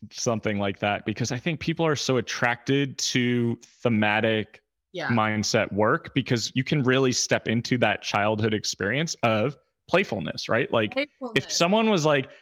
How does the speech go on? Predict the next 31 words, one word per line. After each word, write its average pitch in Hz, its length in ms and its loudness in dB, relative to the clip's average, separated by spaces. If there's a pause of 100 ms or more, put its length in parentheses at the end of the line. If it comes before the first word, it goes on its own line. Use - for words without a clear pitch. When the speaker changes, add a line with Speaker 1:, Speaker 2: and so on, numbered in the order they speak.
(100)
Speaker 1:
"Hey, 185 260 2
man, 175 400 2 (300)
I've 160 120 0
got 226 200 0
this 160 200 2
Lord 147 380 4
of 170 60 2
the 156 100 4
Rings 139 340 0
coaching 156 540 -2
program 180 360 0
I'm 175 140 0
launching. 175 400 0 (240)
Do 698 60 4
you 175 80 2
wanna 285 220 2
be 202 200 2
a 170 60 2
participant 185 1000 0 (280)
or 139 440 4 (340)
a 135 100 4 (100)
beta 190 280 4
tester 185 640 0
or, 151 260 4
like, 127 360 0
anything 185 540 2
involved?" 160 520 0
And 143 140 0
I'd 139 120 0
be 135 120 2
like 120 160 -2